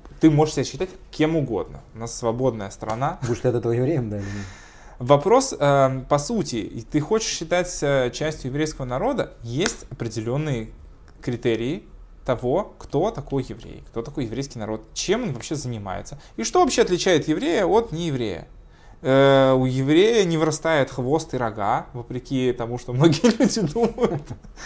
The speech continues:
Speaker 1: Вот, евреи не начинают там пить кровь и от этого там становятся кем-то. Это все никак не, вообще не, не, не про то. И евреи — это особые отношения с Богом,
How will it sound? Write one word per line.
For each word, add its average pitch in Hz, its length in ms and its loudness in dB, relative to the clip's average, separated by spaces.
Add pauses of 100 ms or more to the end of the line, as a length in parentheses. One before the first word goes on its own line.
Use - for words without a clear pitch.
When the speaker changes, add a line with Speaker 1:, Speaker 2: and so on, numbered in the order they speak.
(480)
Speaker 1:
Вот, 143 460 4
евреи 156 340 8
не 156 80 6
начинают 147 520 2
там 120 180 0
пить 143 200 -2
кровь 131 460 4
и 117 120 0
от 113 160 0
этого 131 300 2
там 113 180 -4
становятся 127 540 0
кем-то. 110 380 -8
Это 117 240 -4
все 208 380 0
никак 160 440 -2
не, 135 280 -4
вообще 135 260 -8
не, 120 200 -8
не, 135 280 -2
не 147 180 4
про 156 220 0
то. 131 360 -2 (1500)
И 127 80 -6
евреи — 127 640 -4
это 151 300 0
особые 151 640 2
отношения 127 600 -4
с 113 80 -6
Богом, 117 460 -4